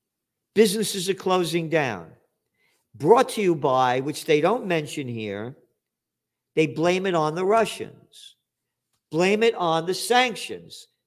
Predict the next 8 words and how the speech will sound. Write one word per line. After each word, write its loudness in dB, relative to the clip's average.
The 2
Russians 2
wanted -2
to -4
keep -4
selling 0
their -4
oil. 0